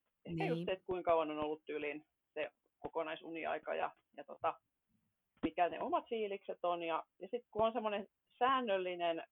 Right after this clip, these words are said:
Speaker 1: päivärytmi siis läpi viikon ja läpi vaikka lomienkin suht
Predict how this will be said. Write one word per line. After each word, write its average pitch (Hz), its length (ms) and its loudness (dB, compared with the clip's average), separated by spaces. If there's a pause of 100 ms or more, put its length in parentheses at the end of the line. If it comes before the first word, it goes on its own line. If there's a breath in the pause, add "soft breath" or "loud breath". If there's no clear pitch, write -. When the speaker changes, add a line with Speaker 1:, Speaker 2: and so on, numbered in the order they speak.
(260)
Speaker 1:
päivärytmi 180 680 2
siis 165 220 -8
läpi 175 360 2
viikon 160 580 -2
ja 151 160 -4 (100)
läpi 156 340 -4
vaikka 156 300 -2
lomienkin 147 800 -2
suht - 240 -14